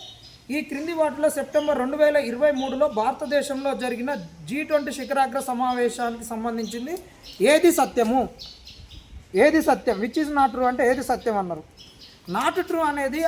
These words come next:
అసత్యమా, సత్యమా? ఏది అసత్యం అని చెప్పాల్సింది ఏది సత్యం అని ఇచ్చారు. ఈ విధంగా ట్రాన్స్‌లేషన్ తప్పు. అదొకటే కాదు, వీళ్ళకు మినిమం ఇంగ్లీష్ ఉండాలి కాబట్టి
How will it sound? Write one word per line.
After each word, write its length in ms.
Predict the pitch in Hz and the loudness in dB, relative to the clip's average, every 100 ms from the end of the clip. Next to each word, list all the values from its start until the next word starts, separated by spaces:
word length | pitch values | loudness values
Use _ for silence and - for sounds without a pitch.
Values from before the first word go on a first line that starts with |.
| 330 | -2
అసత్యమా, 440 | 330 285 285 240 254 277 | -4 -4 -4 -4 -4 -6
సత్యమా? 340 | 190 226 220 226 - - - - - - 160 220 | -6 -6 -6 -10 -20 -20 -20 -20 -20 -16 -2 2
ఏది 160 | 302 339 262 | 2 2 0
అసత్యం 340 | 233 302 311 277 | 0 -2 -2 -4
అని 100 | 254 254 | -2 -2
చెప్పాల్సింది 440 | - 240 208 294 240 | 2 2 0 -2 -2
ఏది 100 | 254 254 | -2 -6
సత్యం 200 | - 226 | -6 -6
అని 80 | 254 | -6
ఇచ్చారు. 240 | 190 190 151 - - - - | -6 -10 -10 -18 -20 -20 -8
ఈ 40 | 190 | -6
విధంగా 400 | 233 247 254 302 349 - - - - - - | -4 -2 0 0 -2 -6 -20 -20 -20 -20 -4
ట్రాన్స్‌లేషన్ 540 | 220 240 233 220 196 | -2 0 0 -2 -4
తప్పు. 160 | 165 151 - 190 | -8 -14 -6 -2
అదొకటే 360 | 208 240 294 311 | -2 0 2 2
కాదు, 180 | 233 180 - - - - - | 2 -2 -8 -20 -20 -20 -8
వీళ్ళకు 280 | 262 285 302 262 | -2 -2 -2 -4
మినిమం 280 | 294 339 339 | -2 0 0
ఇంగ్లీష్ 280 | 294 311 285 294 | 0 0 -2 0
ఉండాలి 260 | 269 247 220 | 2 2 2
కాబట్టి 380 | 208 208 - | -2 -4 -2